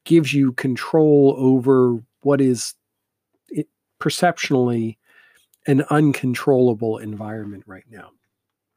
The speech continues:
So I thought the idea of doing an A B schedule was kind of interesting. Uh, there's also a section about eliminating distractions. Now, that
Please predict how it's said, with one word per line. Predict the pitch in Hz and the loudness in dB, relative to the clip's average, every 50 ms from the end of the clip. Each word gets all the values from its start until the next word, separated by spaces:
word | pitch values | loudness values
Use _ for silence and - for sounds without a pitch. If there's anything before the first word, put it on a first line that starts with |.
| _ _ _ _ _ _ _ _ _ _ | _ _ _ _ _ _ _ _ _ _
So | - - 180 | -4 -2 -2
I | 160 | -2
thought | - - 226 202 - | 0 0 -4 -2 -2
the | 170 156 | 0 0
idea | 143 139 120 120 131 131 | 0 0 0 0 -2 -2
of | 120 110 113 110 | -2 -4 -8 -6
doing | 120 135 127 120 | -4 -4 -4 -4
an | 113 117 | -6 -8
A | 110 113 120 120 | -8 -8 -8 -8
B | 107 113 110 | -8 -8 -10
schedule | 104 - - 123 113 107 113 107 104 | -12 -10 -10 -10 -10 -10 -12 -12 -12
was | 98 98 - | -12 -14 -14
kind | - - 113 104 | -12 -12 -10 -10
of | 101 98 | -10 -10
interesting. | 104 101 - - 101 - - - - 120 _ _ _ _ _ _ _ _ _ _ _ _ _ _ _ _ _ _ _ _ _ _ _ _ _ _ - - _ - | -12 -12 -12 -14 -14 -16 -16 -18 -20 -20 _ _ _ _ _ _ _ _ _ _ _ _ _ _ _ _ _ _ _ _ _ _ _ _ _ _ -20 -20 _ -14
Uh, | - 127 127 | -12 -10 -8
there's | 135 139 156 143 135 | -4 0 0 0 2
also | 190 202 202 - - 190 175 165 156 156 143 | 2 0 0 2 2 4 4 6 4 4 2
a | 135 139 135 131 | 0 -4 -2 -2
section | 127 - - 156 143 - - 147 | -2 -4 -4 -6 -4 -4 -6 -6
about | 131 117 123 123 123 123 | -6 -4 -4 -6 -6 -8
eliminating | 127 120 120 123 135 139 143 147 135 135 131 127 127 120 120 113 | -6 -6 -2 0 2 2 2 2 2 2 0 0 -2 -4 -4 -6
distractions. | 107 110 - - - - 117 107 104 92 - - - - - 98 - 107 - - | -10 -10 -12 -12 -10 -10 -8 -8 -8 -8 -8 -10 -12 -14 -14 -16 -20 -20 -20 -14
Now, | - 123 113 113 | -12 -12 -10 -6
that | 123 131 135 - | -6 -6 -6 -6